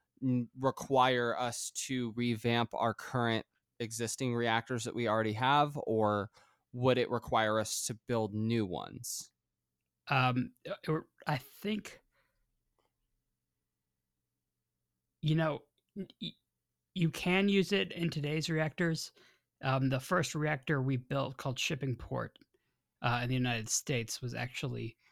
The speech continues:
Speaker 2: someone was telling me it was what they call a, a mixed fuel reactor. So it actually had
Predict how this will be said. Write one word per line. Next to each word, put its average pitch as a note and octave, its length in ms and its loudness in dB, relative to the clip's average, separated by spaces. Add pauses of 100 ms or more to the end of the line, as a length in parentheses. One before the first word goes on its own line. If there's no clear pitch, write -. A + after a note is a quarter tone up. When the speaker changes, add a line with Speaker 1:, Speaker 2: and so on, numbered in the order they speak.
(140)
Speaker 2:
someone C#3+ 240 2
was B2 140 2
telling C3+ 220 2
me A#2 120 0
it A#2+ 80 -4
was A#2 440 -4 (580)
what C3 200 -6
they B2 120 0
call A#2 420 -2 (160)
a, B2 360 -2 (300)
a D3 100 2
mixed B2+ 440 0
fuel A#2+ 500 -4
reactor. A#2+ 560 -6
So B2 200 -6
it A#2 160 -8
actually B2 360 -6
had A#2+ 300 -8